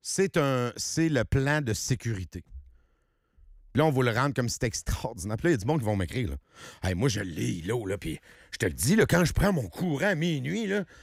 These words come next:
il me donne des rabais. Hey, j'ai sauvé vingt-huit piastres. » Quand le gouvernement va te couper le courant à cinq heures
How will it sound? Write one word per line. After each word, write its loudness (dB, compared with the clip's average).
il 4
me 2
donne 4
des 2
rabais. 2
Hey, 0
j'ai -2
sauvé 2
vingt-huit 0
piastres. » -2
Quand 4
le 2
gouvernement 4
va 0
te -14
couper 2
le 0
courant 2
à 2
cinq 0
heures 0